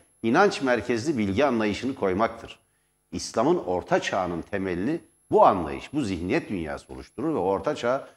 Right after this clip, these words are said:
maalesef hala devam etmektedir. Batı'nın açtığı, yani kilisenin egemenliğini yıkarak açtığı orta çağ doğuda, doğuda dini taassupla birlikte hala devam ediyor.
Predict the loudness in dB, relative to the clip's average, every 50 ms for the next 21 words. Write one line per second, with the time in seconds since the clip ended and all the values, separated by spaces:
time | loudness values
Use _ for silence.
0 | _ _ _ 4 6 6 6 4 0 -4 2 4 6 6 6 6 2 2 2 0
1 | 4 4 4 4 4 2 -2 -6 -10 -12 -12 -14 -14 -14 -14 -16 _ -20 -20 -20
2 | _ _ _ _ _ _ _ -2 0 0 0 2 2 2 4 6 8 6 6 6
3 | 4 -4 -6 -6 -6 -4 -2 2 4 4 4 4 2 0 -2 -6 -14 -20 _ _
4 | _ _ -10 -4 -2 -2 0 0 0 2 2 2 2 2 2 0 0 2 2 2
5 | 2 2 2 2 2 2 2 2 0 -2 -2 2 2 4 4 4 2 2 0 0
6 | 0 0 -4 -6 -4 -2 0 0 0 0 -2 -2 2 2 2 2 2 2 4 4
7 | 4 4 2 -4 -10 -18 -20 _ _ _ _ _ _ _ _ _ -2 0 2 2
8 | 2 4 4 6 6 6 4 0 -6 -12 -18 -20 _ _ _ _ _ _ _ -8
9 | -8 -6 -4 -2 0 0 0 -2 -4 -12 -20 _ _ _ _ _ _ _ _ _
10 | _ _ _ _ _ _ _ _ _ _ _ _ _ _ 0 4 4 6 4 4
11 | 2 0 -2 0 2 6 8 8 8 6 4 0 0 0 0 0 0 0 0 0
12 | 2 2 0 0 2 0 -2 -2 -2 _ -2 -2 -2 -2 4 8 8 10 10 8
13 | 8 8 6 6 6 2 0 -2 0 2 6 10 12 12 12 10 8 2 0 -4
14 | -8 -10